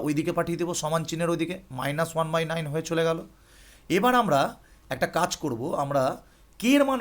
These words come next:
বের করার জন্য খুব সহজে এটাকে সলভ করব, যে থ্রি থ্রি যা আমরা ইকুয়ালের এদিকে এদিকে কাটবো, থ্রি থ্রি যা নাইন হয়ে গেল। তাহলে আমরা এখানে পেয়ে গেলাম টু কে equal to মাইনাস ওয়ান বাই থ্রি। আরও সলভ করলে হবে, therefore কে equal to টু হচ্ছে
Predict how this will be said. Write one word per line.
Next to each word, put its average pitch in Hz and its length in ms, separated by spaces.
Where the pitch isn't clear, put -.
বের 165 200
করার 170 260
জন্য 117 180
খুব 156 120
সহজে 165 340
এটাকে 165 260
সলভ 143 240
করব, 120 160
যে 139 80
থ্রি 190 220
থ্রি 185 120
যা 147 120
আমরা 151 180
ইকুয়ালের 160 340
এদিকে 143 240
এদিকে 143 280
কাটবো, 107 220
থ্রি 160 200
থ্রি 156 180
যা 127 60
নাইন 135 140
হয়ে 151 160
গেল। 123 100
তাহলে 175 240
আমরা 180 180
এখানে 190 220
পেয়ে 180 160
গেলাম 175 140
টু 202 80
কে 220 160
equal 139 260
to 160 60
মাইনাস 143 420
ওয়ান 165 200
বাই 175 80
থ্রি। 170 120
আরও 147 120
সলভ 170 220
করলে 170 240
হবে, 170 140
therefore 147 380
কে 151 100
equal 139 340
to 170 60
টু 170 100
হচ্ছে 170 200